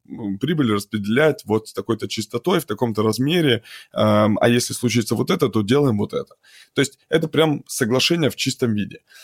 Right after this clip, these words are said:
И, м, в этом смысле, мне кажется, м, ну, важно понимать, что это прям вот, ну,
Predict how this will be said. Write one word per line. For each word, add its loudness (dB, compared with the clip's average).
И, 2
м, -2
в 0
этом 4
смысле, 0
мне 4
кажется, 2
м, -4
ну, 0
важно 2
понимать, 2
что -2
это 0
прям 2
вот, 0
ну, -2